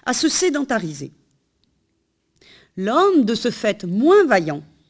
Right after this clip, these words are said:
a besoin d'une femme pour veiller sur la maison pendant qu'il travaille. La famille apparaît. Et de la proximité naissent des habitudes, de vie commune, les premières mœurs communes. Et dans cette vie commune familiale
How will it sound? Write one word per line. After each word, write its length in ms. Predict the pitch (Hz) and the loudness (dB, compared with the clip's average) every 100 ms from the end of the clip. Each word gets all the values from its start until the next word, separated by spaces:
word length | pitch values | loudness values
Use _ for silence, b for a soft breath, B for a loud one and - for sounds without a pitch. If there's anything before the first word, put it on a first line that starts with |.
| _ - | _ -8
a 80 | 226 | -6
besoin 420 | 269 240 330 339 | -4 0 2 2
d'une 200 | 294 294 | 2 -2
femme 420 | - 359 370 285 | -2 0 0 0
pour 160 | 233 208 | -2 -4
veiller 260 | 220 202 | -4 -4
sur 180 | 214 190 | -6 -2
la 120 | 185 | -2
maison 340 | 175 170 220 254 | -2 -4 -6 -8
pendant 240 | 220 196 | -6 -8
qu'il 220 | - 175 | -10 -14
travaille. 540 | - 160 151 143 143 143 _ _ _ _ _ _ | -10 -8 -6 -8 -10 -14 _ _ _ _ _ _
La 100 | 190 | -10
famille 360 | - 190 247 294 | -4 -2 0 -2
apparaît. 360 | - 165 143 143 _ _ _ _ _ _ b b | -4 -12 -14 -18 _ _ _ _ _ _ b b
Et 100 | 247 | 0
de 80 | 311 | 2
la 140 | 302 | 2
proximité 920 | 302 359 - - 277 240 233 262 320 392 | 0 -2 0 2 2 2 -2 -10 -8 -4
naissent 360 | 240 302 330 | -4 -4 -6
des 180 | 240 247 | -8 -4
habitudes, 640 | 277 254 - - 190 202 220 b b b 165 | -2 -4 -12 -10 -10 -10 -16 b b b -2
de 100 | 240 | 0
vie 240 | 220 320 | 2 0
commune, 560 | 330 285 247 214 220 214 - _ - _ _ b b | 2 4 4 4 0 -6 -16 _ -20 _ _ b b
les 140 | 214 | 0
premières 500 | 233 - 330 285 262 | 0 4 6 6 4
mœurs 420 | 240 262 311 - 269 | 0 0 -4 -8 -6
communes. 500 | 294 240 190 175 180 - _ _ _ _ _ _ - | -2 0 0 -2 -6 -12 _ _ _ _ _ _ -6
Et 100 | 233 | -2
dans 160 | 269 | 0
cette 240 | 269 247 208 | -2 -4 -4
vie 240 | 214 320 | -2 -2
commune 400 | 285 233 220 202 | -2 -2 0 -2
familiale 840 | - - 370 262 165 151 143 214 | -6 -4 0 0 -2 -6 -4 -8